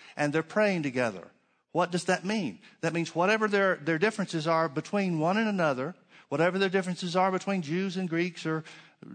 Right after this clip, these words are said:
old people and young people, or men and women, whatever the case is, whatever divisions people try to make between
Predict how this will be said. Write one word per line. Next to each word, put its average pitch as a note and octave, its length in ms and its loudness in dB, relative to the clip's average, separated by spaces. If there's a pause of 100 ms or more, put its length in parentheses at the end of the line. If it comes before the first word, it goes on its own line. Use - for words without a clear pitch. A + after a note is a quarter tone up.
(100)
old E3+ 200 4
people F#3+ 240 0
and F3+ 100 0
young F3 200 2
people, F3 260 -2
or D3+ 300 -2
men F3+ 220 2
and F3+ 120 0
women, F3+ 240 0
whatever A3 340 4
the G#3+ 100 2
case G3+ 340 0
is, C#3 240 0
whatever F3+ 260 0
divisions E3+ 440 -2
people F3 260 -4
try E3+ 180 0
to E3+ 180 -2 (320)
make E3+ 280 0
between E3+ 480 -4